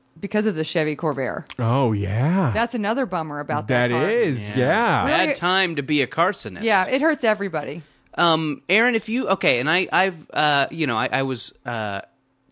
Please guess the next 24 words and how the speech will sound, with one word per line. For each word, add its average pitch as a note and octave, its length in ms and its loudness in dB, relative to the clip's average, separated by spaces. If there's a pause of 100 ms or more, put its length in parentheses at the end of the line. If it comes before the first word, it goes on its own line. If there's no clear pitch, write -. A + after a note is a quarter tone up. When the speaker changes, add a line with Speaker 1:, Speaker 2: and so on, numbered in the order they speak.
Speaker 3:
kind E3+ 140 0
of C#3 100 -2
looking D#3+ 240 -2
around. C3 320 2
There's B2+ 140 -4
kind C#3+ 200 -4
of B2 120 -4
a, G#2 320 -4
kind C3+ 220 -8
of A2 80 -8
West C3 280 -2
Hollywood A#2 480 0
community A#2+ 840 0
Speaker 1:
Mm-hmm. A3+ 340 -2
Speaker 3:
Twitter C#3+ 340 0
feed, G2 360 -6
and G#2+ 100 -4
I A2 60 0
was A2 160 -4
looking A#2+ 240 -2
at G#2 120 -6
this G2+ 200 -4
for G2 180 -4
information. F#2 640 -4